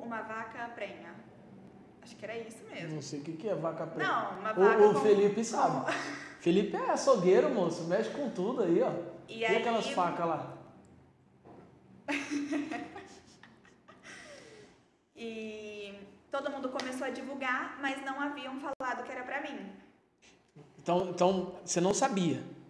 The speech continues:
Speaker 1: Não, eu sabia dessa rifa. Eu só
Speaker 2: Mas você
Speaker 1: tinha
Speaker 2: não sabia?
Speaker 1: vergonha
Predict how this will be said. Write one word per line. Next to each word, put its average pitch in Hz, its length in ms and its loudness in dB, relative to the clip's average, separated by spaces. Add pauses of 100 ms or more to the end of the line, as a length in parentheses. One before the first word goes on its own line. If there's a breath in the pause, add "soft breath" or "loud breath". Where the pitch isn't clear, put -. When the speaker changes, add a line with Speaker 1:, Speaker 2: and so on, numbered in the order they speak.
(120)
Speaker 1:
Não, 262 600 2
eu 208 120 -4
sabia 262 420 -6
dessa 247 240 -6
rifa. 339 500 -6
Eu 208 100 -6
só - 100 -8
Speaker 2:
Mas 165 160 2
você 202 80 4
Speaker 1:
tinha - 20 6
Speaker 2:
não 202 80 6
sabia? 208 320 6
Speaker 1:
vergonha 277 580 0